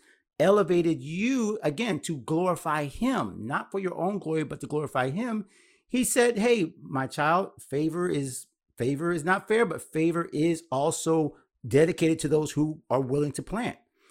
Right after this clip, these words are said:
So you were willing to plant, and now you're walking in it. And now I gotta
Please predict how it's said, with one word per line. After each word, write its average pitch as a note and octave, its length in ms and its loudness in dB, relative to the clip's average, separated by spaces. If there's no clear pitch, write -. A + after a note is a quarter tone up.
So D3+ 340 4
you C#3+ 200 0
were E3 140 4
willing E3 180 0
to F3+ 80 -4
plant, G3+ 340 -4
and C#3+ 140 -2
now D3 160 0
you're D3+ 160 -4
walking D#3+ 400 0
in C#3 140 -4
it. - 60 -14
And C3 300 -4
now D#3 380 2
I F3 120 4
gotta B2+ 340 0